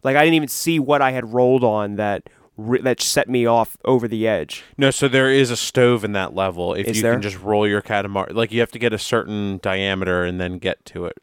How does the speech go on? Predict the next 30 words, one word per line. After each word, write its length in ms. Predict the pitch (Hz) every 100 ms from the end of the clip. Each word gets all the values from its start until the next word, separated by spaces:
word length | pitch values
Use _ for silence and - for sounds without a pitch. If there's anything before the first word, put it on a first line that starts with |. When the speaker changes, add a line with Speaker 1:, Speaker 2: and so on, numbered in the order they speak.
| -
Speaker 1:
That 140 | 120
must 220 | 127 120
be 60 | 123
what 120 | 113
happened, 360 | 107 110 - 101
'cause 120 | 113
I 60 | 113
Speaker 2:
Yeah. 80 |
Speaker 1:
didn't, 160 | 92 82
I 80 | 135
didn't 120 | 139
even 180 | 127 123
know. 100 | 123
I 100 | 127
had, 100 | 131
like, 120 | 127
whiplash. 540 | 117 123 117 101 98 -
I 60 |
was 80 | 110
like, 80 | 120
"Holy 140 | 156
shit, 260 | - - 143
it's 160 | -
done! 380 | 127 123 160 180 -
I 60 |
got 260 | - 104 151
it! 140 | 190 _ -
How? 460 | - 156 123 90 _ _ _
I 100 | 123
didn't, 240 | 123 123